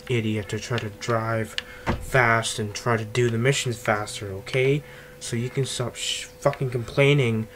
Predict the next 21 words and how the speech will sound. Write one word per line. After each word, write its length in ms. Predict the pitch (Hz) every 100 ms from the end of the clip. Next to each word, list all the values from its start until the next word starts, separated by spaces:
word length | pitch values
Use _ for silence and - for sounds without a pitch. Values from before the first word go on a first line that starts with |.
| - - - -
and 120 | 113
not 180 | 123 -
fucking 380 | - 135 135 120
driving 380 | 123 123 123
the 60 | 120
vehicle 460 | 113 123 131 131 113
when 100 | 113
you're 100 | 113
complaining 500 | 117 113 127 120 117
about, 280 | 120 120 143
"Oh 200 | 175 180
yeah, 200 | 165 165
you 180 | 156 -
drive 320 | 175 175 165
like 100 | 160
a 60 | 151
fucking 340 | - 160 156
idiot. 580 | 156 180 165 139 131 - - - - - -
Fucking 380 | - 151 147 -
idiot. 480 | 165 160 165 151 131 - - - - - - - -
Fucking 440 | - - 139